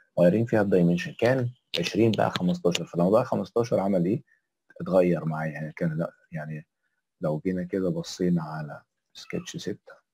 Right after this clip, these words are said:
اه، بصوا دي بقى واحد، مش ده كانت دي واحد كان بعشرين، دلوقتي بقى بكام؟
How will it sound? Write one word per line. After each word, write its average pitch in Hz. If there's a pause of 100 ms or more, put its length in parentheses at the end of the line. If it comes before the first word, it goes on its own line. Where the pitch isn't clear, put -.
(1700)
اه، 71
بصوا -
دي 90
بقى 85
واحد، -
مش 78
ده -
كانت 78
دي 92
واحد 165
كان 85
بعشرين، 160 (420)
دلوقتي -
بقى 107 (180)
بكام؟ 104